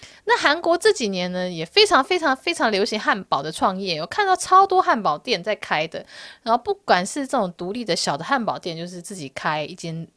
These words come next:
店那样子，又或者说大品牌也跳下来做这个汉堡哦。例如说，很多人来韩国会吃那个伊萨克吐司，就是那个三明治，他们也在二零二一年的时候，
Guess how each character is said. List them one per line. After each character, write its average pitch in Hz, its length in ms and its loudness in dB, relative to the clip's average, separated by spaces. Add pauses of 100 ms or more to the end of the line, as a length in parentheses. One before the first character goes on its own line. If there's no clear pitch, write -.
(120)
店 147 200 -2
那 156 60 -10
样 135 160 -10
子， - 180 -20 (260)
又 320 120 4
或 359 60 6
者 330 80 2
说 320 100 0
大 277 180 6
品 147 220 -10
牌 143 240 -8
也 143 160 -10 (120)
跳 240 180 4
下 233 120 0
来 151 120 2
做 151 440 -4
这 - 100 -16
个 - 260 -16
汉 165 280 -2
堡 - 200 -6
哦。 - 180 -18 (200)
例 349 100 -2
如 285 80 2
说， 277 180 6
很 175 220 -2
多 190 400 2
人 151 180 -2
来 156 100 -2
韩 165 140 -4
国 165 100 -6
会 190 100 -2
吃 175 200 -6
那 170 120 -8
个 156 200 -6
伊 170 80 -10
萨 196 180 -2
克 - 140 -18
吐 143 160 -14
司， 156 340 -10 (360)
就 175 100 -8
是 175 80 -8
那 175 80 -4
个 160 80 -6
三 170 160 -4
明 151 180 -10
治， 143 240 -12
他 349 220 -2
们 466 60 -4 (220)
也 147 220 -4 (100)
在 269 680 0
二 330 300 0
零 185 500 -6
二 269 280 0
一 240 400 -6
年 156 300 -4
的 165 140 -6
时 - 280 -8
候， 165 360 0